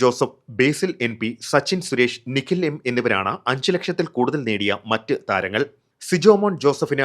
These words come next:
അഞ്ച് ലക്ഷത്തി ഇരുപതിനായിരവും ബേസിലിന് അഞ്ച് ലക്ഷത്തി നാൽപതിനായിരവും സച്ചിൻ സുരേഷിന് അഞ്ച് ലക്ഷത്തി മുപ്പതിനായിരവും നിഖിലിന് അഞ്ച് ലക്ഷത്തി തൊണ്ണൂറായിരവും ലഭിച്ചു.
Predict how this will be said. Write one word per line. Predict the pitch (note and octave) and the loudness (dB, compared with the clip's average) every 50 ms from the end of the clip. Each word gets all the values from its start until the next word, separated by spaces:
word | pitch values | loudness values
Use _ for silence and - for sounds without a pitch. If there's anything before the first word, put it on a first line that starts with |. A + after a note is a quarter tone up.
| B2+ - B2+ | -2 -2 -2
അഞ്ച് | B2+ C#3 C3+ - F3+ E3 | -4 -2 -2 -2 -2 -2
ലക്ഷത്തി | D#3 - D#3 D3+ C#3+ C#3 C3 - B2+ | 0 -2 -4 -2 -4 -4 -4 -4 -4
ഇരുപതിനായിരവും | B2 C3+ C3+ D3 C3 A2+ G2+ F#2+ F2 E2+ F2 F2 _ _ _ _ _ _ A2 C3+ | -2 0 0 0 0 0 -2 -4 -4 -6 -8 -12 _ _ _ _ _ _ 0 4
ബേസിലിന് | C#3 D#3 D#3 - F3 F3 E3+ E3+ E3+ - - B2 | 4 4 4 2 0 -2 0 -2 -2 -4 -4 -4
അഞ്ച് | B2+ B2 - E3 | -4 -2 -2 -2
ലക്ഷത്തി | D3+ - - C3+ - B2+ B2+ B2+ - A#2 A2+ | -4 -4 -6 -8 -6 -8 -8 -8 -6 -2 0
നാൽപതിനായിരവും | A2+ B2 C3+ B2+ D3+ D3+ B2 G2+ F#2 F#2 F2+ A2+ F#3+ - _ _ _ _ _ - - - | 2 2 2 0 -2 -2 -2 -2 -4 -4 -6 -10 -12 -14 _ _ _ _ _ -10 -2 2
സച്ചിൻ | E3 D3+ - - G#3 F#3+ - | 2 2 2 2 -2 -2 0
സുരേഷിന് | - D3 C3 B2 B2 - A#2+ A#2+ A#2 - B2+ | 0 2 2 2 2 0 -4 -4 -2 -2 -4
അഞ്ച് | C3 C#3 C#3 - F3+ | -4 -2 0 0 0
ലക്ഷത്തി | E3+ - - D3 - C#3+ C#3+ - B2 B2 | 0 0 -4 -4 -4 -4 -6 -4 -4 -6
മുപ്പതിനായിരവും | A#2+ - D3 D3 C#3+ B2+ A2+ G#2 F#2+ F#2 E2+ - _ _ _ _ - C3+ | -4 0 0 0 0 2 0 0 0 -2 -6 -8 _ _ _ _ -4 0
നിഖിലിന് | D3+ D3+ - F#3+ F#3 F#3+ F#3 F#3 - - A#2 B2 | 0 0 0 2 0 2 0 0 -4 -2 -4 -4
അഞ്ച് | B2+ C3 - E3 D#3 | -2 -2 -2 -2 -2
ലക്ഷത്തി | - - C#3+ - C3 C3 - _ - | -2 -6 -6 -6 -6 -8 -6 _ -2
തൊണ്ണൂറായിരവും | C3+ C3 C#3+ D#3+ F3 E3+ B2+ A2 G2+ F#2+ F#2 F#2 F#2+ | -2 0 0 0 0 2 2 0 0 -2 -4 -6 -6
ലഭിച്ചു. | F2+ G2 - B2 | -8 -6 -4 -4